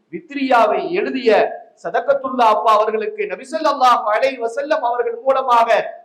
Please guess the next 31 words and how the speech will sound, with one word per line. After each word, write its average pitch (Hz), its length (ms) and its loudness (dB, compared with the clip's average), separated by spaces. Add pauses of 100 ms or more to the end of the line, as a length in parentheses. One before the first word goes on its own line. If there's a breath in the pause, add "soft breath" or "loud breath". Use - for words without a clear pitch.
(120)
மாதிஹே 285 680 4
ரசூல் 359 360 -2
என்ற 302 220 -2
பட்டத்தை - 840 -2 (100)
நபி 359 320 0
அவர்கள் 330 380 2
மூலமாக 330 500 4
அல்லாஹ் 294 460 2
கொடுத்தான். 226 600 0 (160)
அதிலே 220 280 -2
ஒரு 214 220 6
வாசகத்தோடு 302 720 2
நான் 240 220 -2
முடித்துக் - 420 -2
கொள்கிறேன். 247 680 0
நேற்று 247 280 0
ரொம்ப 220 320 0
நேரம் 262 300 -2
எடுத்துக்கிட்டேன், 226 600 -2 (200)
இன்னைக்கு 247 420 -4
எடுத்த - 280 2
அப்படின்னா - 400 -2
பாஷா 233 320 0
எச்சு - 320 -4
மைக்க 214 260 -8 (100)
புடுங்கிருவாங்க. 196 680 -2 (280)
கடைசியாக 294 720 0
ஒரே 262 220 4
வாசகத்தோடு 247 720 0
முடித்து 254 320 -10
விடுகிறேன். 233 640 0